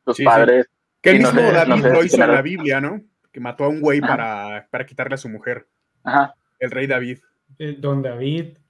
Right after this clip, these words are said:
Speaker 2: Sí, sí.
Speaker 3: El de "no, no desearás a la mujer de tu prójimo", y siendo Dios podía crear cualquier mujer, pero no.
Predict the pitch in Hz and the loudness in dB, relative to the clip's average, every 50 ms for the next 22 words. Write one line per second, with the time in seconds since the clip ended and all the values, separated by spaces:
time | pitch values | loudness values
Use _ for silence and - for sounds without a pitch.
0 | _ - 135 - - 117 - 131 135 - - 170 170 165 156 151 160 165 165 165 | _ -20 -20 -20 -20 -20 -18 -18 -14 -6 -4 -2 -2 -2 -2 -2 -2 -2 -2 -2
1 | 165 165 165 165 165 175 175 170 170 170 170 170 180 185 180 - 208 190 175 151 | -2 -2 -2 -2 -2 -4 -4 -2 0 2 2 2 2 0 0 -2 0 0 0 0
2 | 143 143 139 165 175 170 170 165 147 135 143 135 135 139 160 151 - 175 147 - | -2 -4 -4 -4 -4 -4 -4 -4 -6 -6 -6 -6 -4 -6 -6 -6 -8 -10 -10 -8
3 | - 139 139 139 139 - 170 170 185 214 269 285 - _ - 143 139 131 127 - | -6 -4 -4 -4 -6 -8 -8 -8 -6 -8 -8 -10 -12 _ -10 -8 -8 -8 -8 -8
4 | 156 147 147 143 156 160 160 180 175 165 160 165 165 - - _ 165 147 135 131 | -6 -6 -4 -2 -4 -4 -4 -4 -2 -2 -2 -2 -4 -6 -10 _ -8 -8 -6 -6
5 | 127 123 - - 165 156 135 127 123 - - 147 - 143 151 165 156 156 156 156 | -8 -10 -10 -8 -8 -6 -6 -6 -8 -8 -6 -6 -6 -4 -6 -6 -6 -6 -6 -6
6 | 147 156 139 143 - 170 147 127 135 175 214 220 214 - | -6 -8 -8 -6 -8 -6 -6 -6 -6 -6 -8 -8 -8 -16